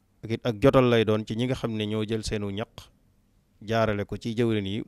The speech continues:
mu ñëw ci liggéey bi. Ñuy xamle ne daal ren ji li muy, ni jamono di xat-xat ak li muy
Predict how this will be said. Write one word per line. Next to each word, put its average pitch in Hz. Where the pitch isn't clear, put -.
mu 104
ñëw 104
ci 95
liggéey 101
bi. -
Ñuy 117
xamle 135
ne 120
daal 113
ren 123
ji 117
li 120
muy, 127
ni 123
jamono 123
di 117
xat-xat -
ak 107
li 113
muy 123